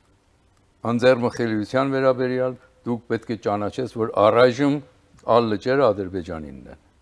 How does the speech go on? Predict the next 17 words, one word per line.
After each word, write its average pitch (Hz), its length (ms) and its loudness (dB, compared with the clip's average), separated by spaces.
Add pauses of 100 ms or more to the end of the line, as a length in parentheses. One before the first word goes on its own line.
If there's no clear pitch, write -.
(520)
Բայց 110 240 -6
հետո 123 180 -4 (500)
միջազգային 104 580 -2
դատարան 101 440 -2
կարող 95 200 -4
է 104 60 -10
ստանաս 110 380 -12
ցույց 117 200 -16
տաս, 120 220 -16
ինչպես - 300 -16
է 92 140 -16
տրվել - 380 -20
իրան։ - 220 -20 (500)
Ապօրինի 110 480 -6
է 78 80 -14
տրվել - 440 -20
իրան։ - 180 -20